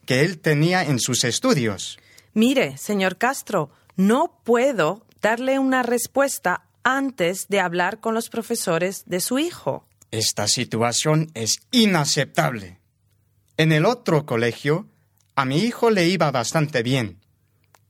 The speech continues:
Speaker 1: Casi nunca tenía problemas. Y si los tenía, me informaban inmediatamente. Pero desgraciadamente, nos tuvimos que mudar de barrio.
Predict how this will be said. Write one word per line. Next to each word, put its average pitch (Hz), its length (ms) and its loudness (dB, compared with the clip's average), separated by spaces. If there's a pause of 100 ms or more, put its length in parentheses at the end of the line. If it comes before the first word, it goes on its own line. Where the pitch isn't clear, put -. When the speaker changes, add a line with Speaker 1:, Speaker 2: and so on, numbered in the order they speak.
(240)
Speaker 1:
Casi 151 300 2
nunca 160 320 0
tenía 135 440 0
problemas. 123 720 -4 (440)
Y 147 160 0
si 294 340 0
los 240 300 2
tenía, 165 540 0 (360)
me 131 140 2
informaban 196 920 0
inmediatamente. 135 1300 2 (880)
Pero 120 300 0
desgraciadamente, 135 1500 0 (400)
nos 117 300 -2
tuvimos 139 480 2
que 120 140 -2
mudar 120 420 0
de 113 160 -2
barrio. 104 500 -4